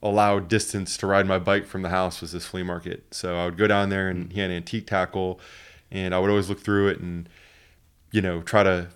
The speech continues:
you know, find lures or fishing poles or anything that I could that was, you know, neat. And I remember I, I went down there and I saw this fly rod, um, and I'd seen Flip using one on,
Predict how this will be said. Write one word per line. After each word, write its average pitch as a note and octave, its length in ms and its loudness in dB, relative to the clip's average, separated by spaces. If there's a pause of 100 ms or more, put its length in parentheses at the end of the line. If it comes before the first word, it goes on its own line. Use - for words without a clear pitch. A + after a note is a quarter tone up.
you G#2 100 -4
know, F#2 80 -4
find F2 240 -6
lures G2+ 640 2
or E2+ 240 -4
fishing A2 320 -2
poles F#2+ 460 -2
or F#2 80 -4
anything F#2 320 -6
that E2+ 120 -4
I F2 60 -4
could F#2+ 300 -2
that F2 120 -4
was, F2 380 -8 (140)
you G2 80 -6
know, E2+ 120 -6
neat. F#2 340 -4
And F#2+ 100 -8
I - 20 -4
remember G#2 240 0 (100)
I, - 20 -4 (220)
I G2+ 40 -4
went G2 180 -2
down G#2+ 240 0
there G2 140 -2
and F2+ 80 -4
I - 20 -6 (120)
saw G2+ 120 2
this D#2+ 160 -10
fly F#2+ 320 0
rod, E2 320 -4 (600)
um, E2 460 -4 (440)
and G2 80 -4
I'd F#2 160 -4
seen A2 300 -2
Flip A#2 340 -2
using A2+ 320 -2
one F2+ 200 -2
on, E2+ 260 -4